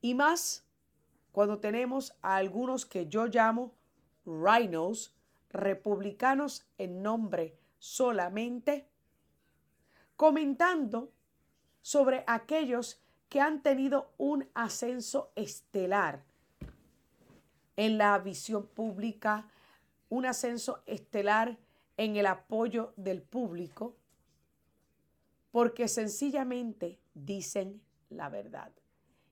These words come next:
Y ese es el caso de la candidata republicana a la gobernación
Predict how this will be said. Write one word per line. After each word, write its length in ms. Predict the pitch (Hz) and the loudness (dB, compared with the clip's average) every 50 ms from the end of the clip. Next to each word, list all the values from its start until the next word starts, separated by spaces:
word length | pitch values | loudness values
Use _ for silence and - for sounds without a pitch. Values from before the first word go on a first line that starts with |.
| _ - | _ -10
Y 80 | 190 | -8
ese 180 | 196 - 285 269 | -4 -2 0 0
es 60 | 262 | 0
el 100 | 269 - | 0 -2
caso 480 | - 247 233 202 - - 247 269 269 _ _ _ _ _ _ _ _ _ _ _ - | -2 -2 -2 -2 -2 -4 -4 -6 -6 _ _ _ _ _ _ _ _ _ _ _ -8
de 200 | 165 175 190 190 | -2 0 2 4
la 340 | 196 196 190 185 - - - _ _ _ - | 6 6 6 4 2 -2 -12 _ _ _ -2
candidata 580 | - 208 214 233 226 254 240 214 214 214 220 220 | 0 0 0 0 0 0 0 0 0 0 0 -2
republicana 760 | 214 202 185 - - 233 208 220 233 226 - 180 170 175 185 | -2 -4 -6 -6 -6 -6 -4 -4 -6 -6 -4 -4 -4 -2 -2
a 20 | 185 | -4
la 100 | 185 180 | -2 -2
gobernación 680 | 165 165 175 165 - 175 185 180 - 190 185 185 190 | -2 -2 -2 -2 -4 -6 -8 -6 -4 -6 -6 -6 -6